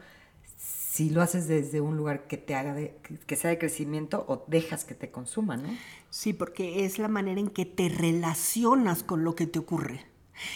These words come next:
Speaker 2: Y hay
Speaker 1: Exacto.
Speaker 2: veces no te ocurre una vez, te ocurre una, dos, tres. Conozco una persona que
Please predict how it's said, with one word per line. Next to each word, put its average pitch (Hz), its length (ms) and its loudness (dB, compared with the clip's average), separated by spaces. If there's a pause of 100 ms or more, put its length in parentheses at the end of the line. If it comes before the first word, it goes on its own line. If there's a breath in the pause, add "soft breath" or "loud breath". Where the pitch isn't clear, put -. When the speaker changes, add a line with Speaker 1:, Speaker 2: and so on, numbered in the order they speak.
(120)
Speaker 2:
Y 202 120 4
hay 214 140 6
Speaker 1:
Exacto. 220 200 8
Speaker 2:
veces 233 380 4
no 202 240 8
te 220 100 6
ocurre 196 320 6
una 185 260 6
vez, 180 280 2
te 156 60 -2
ocurre 139 380 -2
una, 208 640 8
dos, 202 560 6
tres. 196 380 2 (420 loud breath)
Conozco 208 320 2
una 226 180 4
persona 208 760 2
que 170 520 0